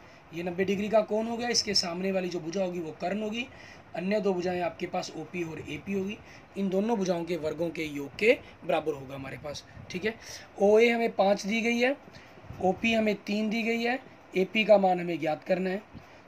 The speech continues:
तो यहाँ से पाँच का वर्ग पच्चीस, तीन का वर्ग नौ प्लस एपी का वर्ग, तो आगे अगर आप लेके जाएंगे तो एपी का वर्ग क्या हो जाएगा,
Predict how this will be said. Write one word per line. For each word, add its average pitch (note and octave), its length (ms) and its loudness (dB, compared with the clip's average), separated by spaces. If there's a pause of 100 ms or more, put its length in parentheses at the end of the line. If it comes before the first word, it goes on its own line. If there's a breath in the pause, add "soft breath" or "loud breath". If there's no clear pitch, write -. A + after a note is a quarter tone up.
तो F3+ 80 -2
यहाँ F3 220 0
से G#3 140 -2
पाँच G3 300 2
का G#3+ 140 6
वर्ग F#3+ 260 6
पच्चीस, G3 420 0
तीन F#3 220 0
का F3+ 140 4
वर्ग E3+ 220 2
नौ F3+ 300 0 (100)
प्लस F#3+ 300 0
एपी D#3 300 -4
का F3 140 -2
वर्ग, F#3 300 -4 (540 loud breath)
तो - 160 -8
आगे E3 240 0
अगर G#3 160 6
आप G3 140 4
लेके F#3+ 220 0
जाएंगे G#3 260 2
तो G#3 120 -4
एपी F#3+ 280 0
का G3+ 100 6
वर्ग F#3+ 260 2
क्या F#3 120 2
हो E3+ 80 2
जाएगा, E3 340 -2